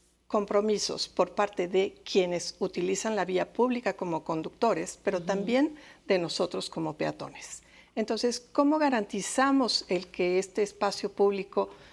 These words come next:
Speaker 1: sea accesible? Primero, garantizando que no hay obstáculos, que en su diseño se empleen materiales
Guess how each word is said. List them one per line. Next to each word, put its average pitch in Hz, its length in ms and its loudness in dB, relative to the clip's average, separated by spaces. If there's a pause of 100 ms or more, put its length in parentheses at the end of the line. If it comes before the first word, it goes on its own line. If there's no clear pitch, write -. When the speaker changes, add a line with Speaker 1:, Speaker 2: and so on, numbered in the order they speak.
(140)
Speaker 1:
sea 208 360 2
accesible? 214 1040 0
Primero, 196 520 0
garantizando 202 760 -2
que 202 140 -4
no 175 120 -2
hay 170 140 -2
obstáculos, 190 1040 -2 (540)
que 202 220 4
en 196 60 2
su 202 140 0
diseño 214 460 0
se 208 280 0
empleen 190 400 0
materiales 190 1000 2